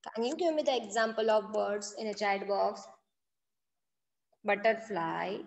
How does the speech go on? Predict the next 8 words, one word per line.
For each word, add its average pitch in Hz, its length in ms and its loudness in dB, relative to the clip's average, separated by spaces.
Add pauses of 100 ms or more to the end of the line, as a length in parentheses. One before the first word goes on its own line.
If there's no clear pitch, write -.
(880)
crow, 208 320 8
yes, 202 540 4
crow. 208 720 8 (280)
Then 226 400 10 (720)
sparrow, 214 680 12
yes, 208 500 12 (140)
parrot, 208 460 12
okay. 202 960 4